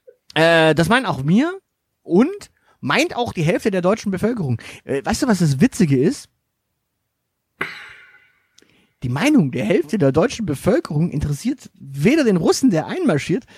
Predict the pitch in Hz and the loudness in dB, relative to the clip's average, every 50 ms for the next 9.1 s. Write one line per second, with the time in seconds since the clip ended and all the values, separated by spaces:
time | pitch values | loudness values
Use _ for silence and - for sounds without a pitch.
0 | - - - _ _ _ _ _ _ _ - - - - 185 190 - 220 - - | -20 -20 -20 _ _ _ _ _ _ _ -20 -18 -16 -12 -8 -4 -4 -2 -2 -2
1 | - 214 196 180 165 - 151 165 156 185 185 165 156 143 _ _ _ _ _ _ | -4 -4 -6 -6 -8 -10 -6 -2 2 4 4 4 4 2 _ _ _ _ _ _
2 | - - - 120 - 240 208 - - 135 131 123 - - 139 120 170 175 - - | -4 -2 -2 -2 -2 -2 -4 -4 -4 -4 -4 -2 0 0 0 0 0 -2 -4 -8
3 | - 208 - 285 - 330 311 302 277 180 117 113 117 120 131 _ _ _ _ _ | -8 -8 -8 -6 -2 0 2 4 2 2 0 -6 -10 -14 -16 _ _ _ _ _
4 | _ _ - - _ - 175 - 381 - - - 175 220 370 330 226 220 214 185 | _ _ -20 -14 _ -4 -2 -2 -2 -4 -4 -2 -2 -2 0 0 0 0 0 0
5 | 143 139 175 190 - - - 339 359 370 - - _ _ _ _ - - _ _ | 2 0 0 0 0 -2 0 0 0 0 -2 -10 _ _ _ _ -20 -20 _ _
6 | - 139 139 190 302 359 349 320 277 254 233 214 185 - - 156 160 151 - - | -8 -2 0 2 2 2 2 2 2 2 2 0 -2 -4 -6 -4 -4 -4 -4 -6
7 | - - - - 415 453 392 247 175 160 151 143 139 147 156 165 160 147 147 139 | -16 -12 -6 0 2 2 4 6 6 4 4 4 4 4 4 4 4 4 2 2
8 | 135 139 147 160 185 185 175 175 180 208 208 202 185 165 156 156 160 165 175 180 | 2 0 0 -2 -2 -2 -2 -2 -2 -2 -4 -6 -8 -6 -2 0 0 0 0 0
9 | 180 175 | -2 -4